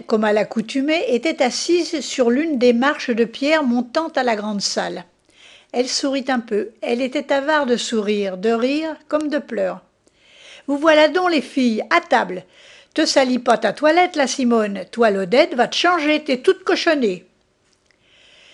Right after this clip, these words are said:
Simone, on trinque. C'est du pas fort, c'est une liqueur à ma façon. De la goutte, bien sûr, mais je fais un sirop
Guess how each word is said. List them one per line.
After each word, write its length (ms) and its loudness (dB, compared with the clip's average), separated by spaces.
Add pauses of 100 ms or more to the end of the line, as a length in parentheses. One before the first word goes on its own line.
(120)
Simone, 520 4 (100)
on 160 4
trinque. 640 -6 (460)
C'est 220 0
du 140 2
pas 240 2
fort, 500 4
c'est 300 -4
une 120 4
liqueur 380 4
à 80 2
ma 160 2
façon. 480 0 (640)
De 100 2
la 160 4
goutte, 320 6
bien 220 2
sûr, 480 2
mais 260 2
je 120 -2
fais 80 2
un 100 4
sirop 480 2